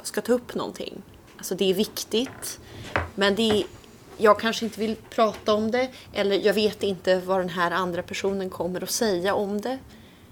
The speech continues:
Det, det är väl, det är väl inte så man tar upp någonting i en förtrolig relation.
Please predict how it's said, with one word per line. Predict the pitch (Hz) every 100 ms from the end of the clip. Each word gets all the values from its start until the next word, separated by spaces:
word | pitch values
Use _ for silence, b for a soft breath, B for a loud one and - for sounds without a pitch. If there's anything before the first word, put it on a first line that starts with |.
| B - -
Det, | - -
det | 190
är | 233
väl, | 233 226 B B B - - -
det | -
är | 240
väl | 233
inte | 208 262
så | 311
man | 269 254
tar | 208
upp | 196 -
någonting | 214 190 190 180 190
i | 202 196 190
en | 185 185 - B B
förtrolig | - 214 - 226 202 208 208
relation. | 202 233 - 254 - -